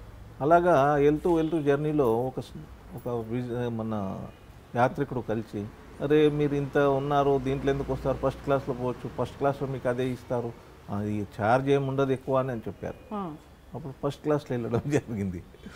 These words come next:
Speaker 1: తర్వాత ఇంకొక స్నేహితుడు ఏమన్నాడంటే, "ఎయిర్‌పో-, ఫ్లైట్లో వెళ్ళొచ్చు కదా, మీరు ఇన్ని గంటలు కూర్చొని ప్రయాణం చేస్తారు"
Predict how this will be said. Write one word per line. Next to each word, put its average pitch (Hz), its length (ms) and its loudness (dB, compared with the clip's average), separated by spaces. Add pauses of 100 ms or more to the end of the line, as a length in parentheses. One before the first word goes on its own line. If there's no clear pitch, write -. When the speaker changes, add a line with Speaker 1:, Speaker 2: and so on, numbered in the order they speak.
(720)
Speaker 1:
తర్వాత 156 440 4
ఇంకొక 160 520 4
స్నేహితుడు 160 440 0
ఏమన్నాడంటే, 151 640 4
"ఎయిర్‌పో-, 147 720 6
ఫ్లైట్లో 156 480 4
వెళ్ళొచ్చు 156 320 6
కదా, 143 240 6
మీరు 139 220 2
ఇన్ని 135 260 0
గంటలు 127 340 2
కూర్చొని 147 360 -2
ప్రయాణం 135 440 0
చేస్తారు" 120 580 -2